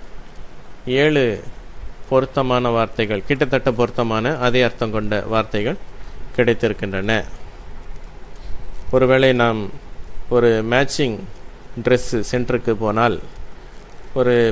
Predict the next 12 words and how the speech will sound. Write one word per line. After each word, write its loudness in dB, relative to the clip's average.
புடவைக்கு 4
ஏற்ற 2
கலரில் 4
அவர்கள் 4
நிறைய 6
சட்டை 2
துணி 2
வைத்திருப்பார்கள். 0
ஒருவேளை 6
மஞ்சள் 4
கலர்னு 4
சொன்னா 0